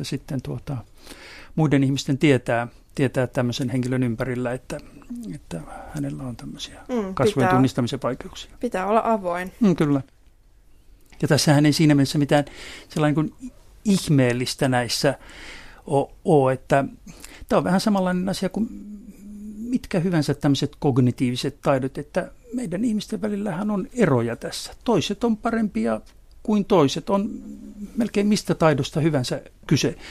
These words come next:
Speaker 1: Ja nämä on tietysti nämä prosopagnostiset tai kasvojen tunnistamiseen liittyvät asiat, niin ihan samanlainen juttu, että, että ne ulottuvuudella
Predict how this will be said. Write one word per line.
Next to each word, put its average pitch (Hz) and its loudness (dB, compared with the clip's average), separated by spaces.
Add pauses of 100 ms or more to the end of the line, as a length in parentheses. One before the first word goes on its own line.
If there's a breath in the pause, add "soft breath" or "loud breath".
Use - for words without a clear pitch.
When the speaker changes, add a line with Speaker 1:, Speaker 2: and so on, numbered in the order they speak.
(240 loud breath)
Speaker 1:
Ja 196 4
nämä 185 6
on 151 6
tietysti 180 0
nämä 185 0
prosopagnostiset 165 0 (400 loud breath)
tai 139 4
kasvojen 139 4
tunnistamiseen 139 4
liittyvät 131 0
asiat, 135 0
niin 165 -2 (340 loud breath)
ihan 190 2
samanlainen 156 2
juttu, 160 2
että, 143 2
että - -4
ne 185 -2
ulottuvuudella 175 -2